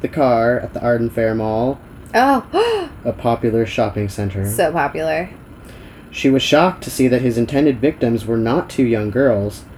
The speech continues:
Speaker 1: but a man and a woman, probably college students. I don't know why I said probably, 'cause they were college students.
Speaker 2: <laughs>
Speaker 1: In fact, they were college students at Sac State,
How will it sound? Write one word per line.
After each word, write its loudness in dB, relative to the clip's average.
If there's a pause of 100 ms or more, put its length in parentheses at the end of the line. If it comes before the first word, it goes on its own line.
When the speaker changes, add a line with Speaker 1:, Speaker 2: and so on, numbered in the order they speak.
(240)
Speaker 1:
but 2
a 2
man 2
and 2
a 4
woman, 2
probably 0
college 0
students. -6 (140)
I -8
don't -2
know -4
why 0
I 0
said -8
probably, 0
'cause -6
they 0
were 4
college -2
students. 0
Speaker 2:
<laughs> 2
Speaker 1:
In 4
fact, 0
they 4
were 4
college 2
students 0
at 2
Sac -2
State, 0